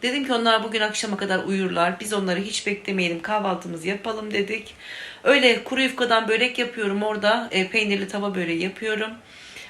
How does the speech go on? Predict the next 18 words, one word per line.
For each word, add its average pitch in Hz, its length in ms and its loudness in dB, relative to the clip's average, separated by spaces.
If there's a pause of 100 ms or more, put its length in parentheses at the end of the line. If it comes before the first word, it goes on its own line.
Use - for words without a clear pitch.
Ondan 220 280 4
sonra 214 220 -2
ka-, - 260 0
e, 196 180 4
çayımızı 233 400 2
da 202 140 0
demledim. 208 580 2 (100)
Kahvaltılıklarımızı 190 680 2
da 170 120 0
çıkartacağız 165 560 0
şimdi. 185 460 -2 (360)
Ondan 214 320 4
sonra 196 240 0
tekrar 190 400 2
kahvaltıda 185 840 2
görüşürüz 175 520 0
bakalım 165 360 -2
arkadaşlar. 175 680 4